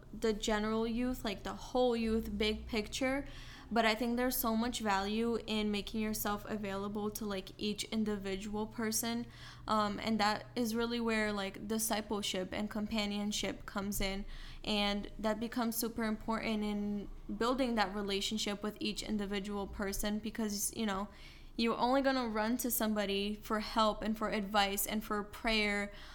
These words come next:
um, if you have that relationship with them. And, you know, once you have that relationship with the people in your youth, your youth becomes stronger because you become more united. You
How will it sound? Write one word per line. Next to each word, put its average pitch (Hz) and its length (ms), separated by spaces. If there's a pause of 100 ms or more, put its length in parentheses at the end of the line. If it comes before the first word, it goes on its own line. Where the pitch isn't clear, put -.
(180)
um, 208 280
if 220 160
you 240 80
have 226 360
that 196 140
relationship 208 760
with 208 180
them. 196 240
And, 202 280 (200)
you 220 120
know, 196 180
once 208 340
you 226 60
have 214 300
that 220 120
relationship 220 720 (420)
with 214 340
the 214 80
people 220 460
in 214 380
your 202 340
youth, 220 540
your 208 100
youth 220 300
becomes 220 400
stronger 202 460
because 208 380
you 202 120
become 202 400
more 202 160
united. 196 640
You 202 360